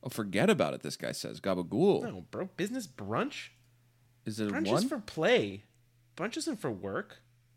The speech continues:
Speaker 1: I mean, if you're doing your business lunch and there's not a little bit of play, you're doing it all wrong, baby.
Speaker 2: But no working at brunch, please.
Speaker 1: That's fair. That's fair.
Speaker 2: That's
Speaker 1: That's
Speaker 2: what
Speaker 1: fair.
Speaker 2: I'm
Speaker 1: That's fair.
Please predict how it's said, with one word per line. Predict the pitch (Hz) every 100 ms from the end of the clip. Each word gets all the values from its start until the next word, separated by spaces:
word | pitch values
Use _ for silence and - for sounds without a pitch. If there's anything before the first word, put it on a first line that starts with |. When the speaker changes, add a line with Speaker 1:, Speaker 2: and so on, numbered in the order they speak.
| -
Speaker 1:
I | 143
mean, | 135 123 -
if | 131 127
you're | 180
doing | 202 214 170
your | 120
business | 95 107 107 117 -
lunch | 127 123
and | 107
there's | 98
not | 107 90
a |
little | 82 85 92 110
bit | 113
of | 120 -
play, | 123 127 127
you're | 107 85
doing | 82 80 73
it | 71
all | 78 85 87
wrong, | 87 71 58 58 55
baby. | - 50 50 -
Speaker 2:
But | 180 -
no | 165 196 269
working | 156 160 202 196 147
at | 98 104
brunch, | 120 117 -
please. | 110 95 107 123
Speaker 1:
That's | 95
fair. | - - - -
That's | 113
fair. | - -
Speaker 2:
That's | -
Speaker 1:
That's | 127
Speaker 2:
what | 101
Speaker 1:
fair. |
Speaker 2:
I'm | 123
Speaker 1:
That's | 110
fair. | -